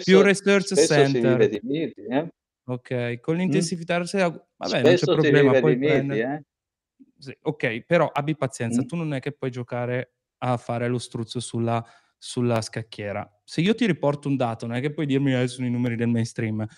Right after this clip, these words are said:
Speaker 1: anche perché sei un professore, cioè, ma che
Speaker 2: No,
Speaker 1: figura
Speaker 2: scusa, un
Speaker 1: fai?
Speaker 2: dato
Speaker 1: Un professore,
Speaker 2: No,
Speaker 1: su-,
Speaker 2: no, no,
Speaker 1: un
Speaker 2: ma
Speaker 1: professore
Speaker 2: scusa,
Speaker 1: di
Speaker 2: un
Speaker 1: scuola
Speaker 2: dato, un
Speaker 1: superiore
Speaker 2: dato
Speaker 1: che non accetta le fonti indipendenti. Ma tu dov'è che ti sei laureato
Speaker 2: No,
Speaker 1: esattamente?
Speaker 2: le fonti
Speaker 1: Quando
Speaker 2: indipendenti,
Speaker 1: presentavi
Speaker 2: come,
Speaker 1: una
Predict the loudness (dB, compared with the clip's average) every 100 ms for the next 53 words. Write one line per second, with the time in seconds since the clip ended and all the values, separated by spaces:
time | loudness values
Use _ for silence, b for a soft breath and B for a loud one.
0 | b 0 2 0 0 -2 -2 -2 -2 0
1 | -2 -4 -8 -8 -6 -4 -2 0 0 0
2 | 0 0 0 -2 -2 -2 0 4 4 4
3 | 0 4 6 6 2 4 6 8 6 4
4 | 4 4 6 4 4 4 4 4 4 6
5 | 6 6 4 6 6 4 4 4 6 6
6 | 8 8 6 6 4 4 0 2 2 2
7 | 0 -2 0 0 -2 -2 -2 0 -2 -6
8 | -6 -4 -4 -4 -6 -10 -12 -14 b b
9 | -10 -8 -6 -4 -4 -6 -8 -6 -4 -2
10 | -2 -2 -4 -6 -6 -6 -2 2 2 2
11 | 2 2 4 6 6 4 4 6 6 6
12 | 4 4 6 6 4 0 -2 -2 0